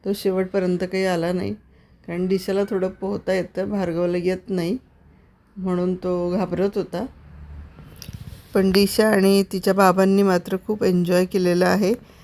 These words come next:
दोघांनीही स्लायडिंग केलेलं होतं आणि पाण्यातसुद्धा पोहलेले आहेत.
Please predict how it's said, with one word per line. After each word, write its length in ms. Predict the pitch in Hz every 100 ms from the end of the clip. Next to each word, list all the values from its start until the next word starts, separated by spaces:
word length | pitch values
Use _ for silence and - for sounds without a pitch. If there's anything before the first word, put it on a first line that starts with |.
| - - -
दोघांनीही 680 | 190 190 196 190 196 190 202
स्लायडिंग 520 | - 208 180 175 185
केलेलं 340 | 190 185 180 190
होतं 360 | 190 - 180 254 - - - -
आणि 340 | 180 180 185 190
पाण्यातसुद्धा 760 | 185 185 180 180 - 190 202 208
पोहलेले 520 | 214 196 180 180 180
आहेत. 280 | 180 233